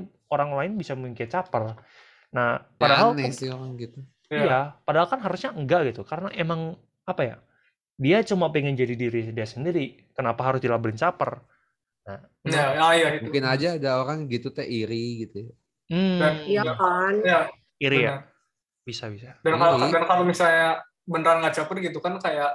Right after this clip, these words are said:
Speaker 3: yang tadi gue bilang aja, kayak ter-, tergantung, sekali lagi itu tergantung dari perspektif orang-orang yang lihat lu kan. Kayak gue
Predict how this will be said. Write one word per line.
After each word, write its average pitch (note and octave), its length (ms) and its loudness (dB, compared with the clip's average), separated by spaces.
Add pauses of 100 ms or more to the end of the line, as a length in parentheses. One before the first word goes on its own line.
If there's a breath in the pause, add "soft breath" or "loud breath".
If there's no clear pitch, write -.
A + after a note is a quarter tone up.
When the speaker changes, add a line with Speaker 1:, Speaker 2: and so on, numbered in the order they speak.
(140)
Speaker 3:
yang D3+ 160 -8
tadi D3+ 180 -6
gue D3 160 -4
bilang C#3 260 -6
aja, E3+ 160 -4
kayak D3 280 0
ter-, - 200 -12
tergantung, D3+ 500 -2 (540 soft breath)
sekali E3 260 2
lagi E3+ 240 6
itu G#3+ 120 2
tergantung F3+ 400 2
dari D#3+ 180 2
perspektif D#3+ 500 -6 (380)
orang-orang D#3 520 2
yang D#3 120 -4
lihat D3+ 240 -4
lu E3 100 -6
kan. C#3 220 -8
Kayak D#3 260 2
gue F3 120 6